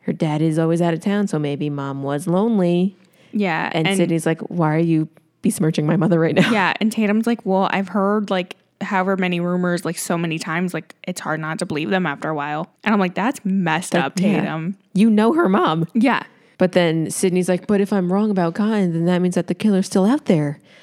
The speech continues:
Speaker 1: And then Tatum's like, "You stop thinking like that," and pulls her inside. And then we immediately see the killer run through the bushes.
Speaker 2: Yeah. I was like, "Awesome."
Speaker 1: Yep.
Speaker 2: So then we go to the video store.
Speaker 1: Yep.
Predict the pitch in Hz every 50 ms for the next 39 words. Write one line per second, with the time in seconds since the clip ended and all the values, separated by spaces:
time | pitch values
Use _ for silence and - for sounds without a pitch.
0 | - - _ - - 175 180 - 170 165 160 175 175 160 156 156 151 156 156 -
1 | - 165 - 359 359 - - 370 359 - - 349 339 - 339 180 151 147 - -
2 | 143 139 147 175 - 147 - 156 147 147 - 147 143 139 147 - 156 147 143 143
3 | 143 - - _ - 175 165 160 156 147 143 139 143 - - 156 - - 156 147
4 | 156 - - 156 147 147 147 143 147 143 139 143 147 - - 143 143 156 170 180
5 | - - - _ _ - 254 240 202 143 - 190 - - 214 226 - - - 247
6 | 226 214 - 156 196 - _ _ - 170 165 - _ _ _ - - 254 240 240
7 | 247 254 254 262 247 262 262 262 262 254 254 240 262 285 277 277 269 269 262 -
8 | - 202 196 185 175 170 160 160 156 - - 156 160 202 247 - -